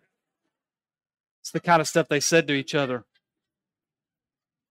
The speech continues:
One time they were at a party for all the elites, uh, in England, and Winston Churchill had had a little bit too much to drink, and Lady Astor, the story goes, walked up to him just indignant and said,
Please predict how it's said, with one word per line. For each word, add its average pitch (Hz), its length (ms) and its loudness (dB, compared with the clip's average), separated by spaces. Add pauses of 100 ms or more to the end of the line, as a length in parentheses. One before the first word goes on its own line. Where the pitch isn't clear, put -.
(160)
One 196 200 4
time 190 200 6
they 180 100 6
were 180 100 8
at 165 120 10
a 151 40 6
party 185 440 4
for 156 180 0
all 170 240 8
the 160 120 4
elites, 165 800 -2
uh, 147 220 0
in 151 160 -6
England, 147 640 -2
and 147 320 -2
Winston 170 320 -4
Churchill 175 440 0
had 147 120 -2
had 156 160 0
a 139 40 0
little 160 260 0
bit 160 160 -2
too 165 140 -8
much 151 240 -2
to 135 100 -6
drink, 147 400 -4
and 123 180 -12 (220)
Lady 151 260 -2
Astor, 147 720 -2
the 135 80 -14
story 165 360 -2
goes, 135 260 -4
walked 151 300 2
up 156 160 -4
to 143 120 -8
him 131 140 -6
just 139 220 -10
indignant 135 580 -2
and 143 100 -12
said, 143 360 0